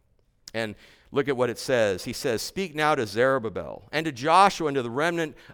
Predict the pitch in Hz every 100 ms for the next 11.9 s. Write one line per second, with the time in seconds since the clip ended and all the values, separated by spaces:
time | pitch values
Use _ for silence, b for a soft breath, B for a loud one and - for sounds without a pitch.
0 | 127 131 117 - 151 156 110 85 57 B
1 | B 180 165 208 240 220 208 170 123 190
2 | 247 240 175 165 139 131 131 131 156 143
3 | B B 127 196 220 - - 160 135 -
4 | - 214 226 208 151 147 147 175 196 -
5 | 165 131 - 190 202 175 147 131 B -
6 | 151 131 - 180 190 156 104 76 - b
7 | b 190 247 247 214 - b b b b
8 | 139 143 160 160 139 113 - 151 135 85
9 | - - - _ - 170 170 147 220 240
10 | 214 - 240 190 160 156 156 - - 190
11 | 233 214 165 - 196 196 185 165 -